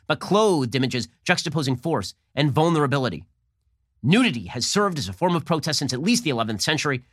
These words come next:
when legend holds that Lady Godiva rode naked, veiled only by her long hair, on a horse through Coventry, England, to protest oppressive taxation. On Twitter, sympathetic commentators were quick to, quick to conclude that Naked Athena, as they dubbed the Portland protester, caused the officer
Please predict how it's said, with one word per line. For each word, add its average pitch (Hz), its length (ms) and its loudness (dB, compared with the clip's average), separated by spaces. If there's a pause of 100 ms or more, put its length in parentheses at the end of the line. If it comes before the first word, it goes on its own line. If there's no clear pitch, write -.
(120)
when 113 160 -2
legend 165 320 2
holds 120 340 -2
that 110 140 -6
Lady 175 180 2
Godiva 139 380 0
rode 117 180 -2
naked, 180 320 0 (220)
veiled 160 240 0
only 294 240 2
by 180 80 2
her 160 100 -2
long 135 240 -2
hair, 110 300 -2 (160)
on 139 100 2
a 143 40 2
horse 131 400 -2 (160)
through 131 120 -4
Coventry, 170 400 0
England, 113 400 0 (100)
to - 60 -8
protest 170 400 0
oppressive 107 420 -6 (140)
taxation. 123 500 -4 (840)
On 139 140 4
Twitter, 175 320 2 (160)
sympathetic 151 420 0
commentators 156 480 0
were 135 80 -2
quick 233 200 -4
to, - 80 -12
quick 240 280 -2
to 170 80 -6
conclude 120 460 -2 (160)
that 127 100 -2
Naked 180 300 2
Athena, 165 300 2
as 92 140 -4
they 113 100 -2
dubbed 143 220 0
the 139 60 -2
Portland 127 340 -2
protester, 123 460 -4 (200)
caused 214 280 4
the 170 80 -2
officer 147 480 -2